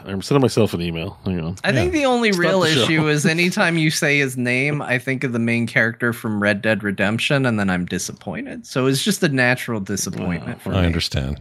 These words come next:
Speaker 3: I see what you're saying. Well, we've <laughs> solved my problem,
Speaker 1: We can't,
Speaker 3: which is
Speaker 1: we can't help you.
Speaker 3: <laughs> I think Van's just got it right. Like, Mario's cool, and that
Speaker 2: Mario
Speaker 3: movie's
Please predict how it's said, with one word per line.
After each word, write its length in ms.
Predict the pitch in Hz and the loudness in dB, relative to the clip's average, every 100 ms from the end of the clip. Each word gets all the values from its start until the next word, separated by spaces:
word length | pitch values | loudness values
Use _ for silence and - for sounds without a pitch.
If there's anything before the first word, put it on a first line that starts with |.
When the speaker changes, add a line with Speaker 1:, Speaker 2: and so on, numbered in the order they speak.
| - - | -8 -4
Speaker 3:
I 80 | 139 | -2
see 140 | - | 0
what 140 | 143 120 | 0 0
you're 60 | |
saying. 320 | - 76 67 - - _ _ - - _ _ _ - | 0 -2 -4 -12 -20 _ _ -14 -14 _ _ _ -2
Well, 320 | 104 101 95 - - _ _ _ - - - | 2 2 2 -4 -18 _ _ _ -20 -18 -4
we've 220 | 104 95 | 0 2
<laughs> 180 | - - | 2 2
solved 240 | 123 110 | 2 2
my 140 | 98 92 | 0 0
problem, 360 | - 73 71 80 | 0 -2 -2 0
Speaker 1:
We 60 | |
can't, 160 | 85 - | 0 2
Speaker 3:
which 140 | 120 | 2
is 40 | 135 | 2
Speaker 1:
we 60 | |
can't 120 | 120 | 2
help 200 | 107 95 | 2 0
you. 140 | 98 101 | 0 -2
Speaker 3:
<laughs> 800 | - - 180 - 175 254 - - 156 - - - - 233 196 160 - - - | 0 0 0 0 0 2 0 0 0 0 0 -4 0 -2 -2 -8 -10 -18 -4
I 100 | 117 | 0
think 200 | 151 175 | 0 0
Van's 260 | 131 143 113 | 0 0 0
just 160 | 113 | 0
got 120 | 117 107 | 2 2
it 40 | |
right. 340 | 104 107 90 - | 2 2 0 0
Like, 220 | 90 85 - _ - | 0 0 -8 _ -2
Mario's 460 | 101 98 107 101 | 2 4 4 2
cool, 440 | - 98 92 90 101 - - | 0 2 2 2 -2 -14 -4
and 200 | 92 87 | 0 2
that 100 | 90 | 2
Speaker 2:
Mario 220 | 139 - | 2 2
Speaker 3:
movie's 120 | - | 2